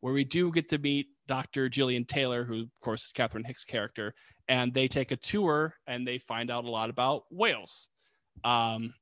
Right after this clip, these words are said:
you know, and just kind of this idea of just, uh, showcasing, like, you know, it's, like, being treated like a real tour. Uh, eventually, they meet the whales, Geo-, George and Gracie, and, um,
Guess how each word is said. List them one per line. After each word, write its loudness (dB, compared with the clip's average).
you 0
know, 2
and -2
just -2
kind 2
of -2
this -4
idea 0
of -4
just, -6
uh, -2
showcasing, -6
like, -8
you -4
know, -2
it's, -8
like, -4
being 4
treated -2
like -8
a -6
real -4
tour. -6
Uh, 4
eventually, 0
they 2
meet 0
the 0
whales, 4
Geo-, 0
George 6
and 4
Gracie, 0
and, 8
um, 10